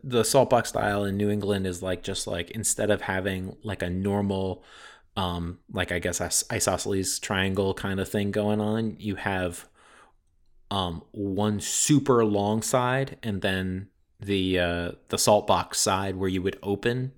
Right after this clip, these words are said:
is the other side, but then the front of the house is the, you're looking at the profile of it, so it looks lopsided.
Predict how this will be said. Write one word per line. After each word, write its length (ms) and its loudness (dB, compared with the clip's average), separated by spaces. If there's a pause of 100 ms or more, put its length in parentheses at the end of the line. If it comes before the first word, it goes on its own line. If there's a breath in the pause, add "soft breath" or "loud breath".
(120)
is 280 -4
the 200 -6
other 160 -2
side, 460 -2
but 200 -2
then 400 0
the 100 -2
front 220 0
of 60 2
the 60 0
house 320 -2
is 140 -6 (100)
the, 200 -6 (920 loud breath)
you're 120 2
looking 300 2
at 120 -4
the 60 -2
profile 640 4
of 100 2
it, 220 -4
so 140 2
it 100 -2
looks 220 -2
lopsided. 600 0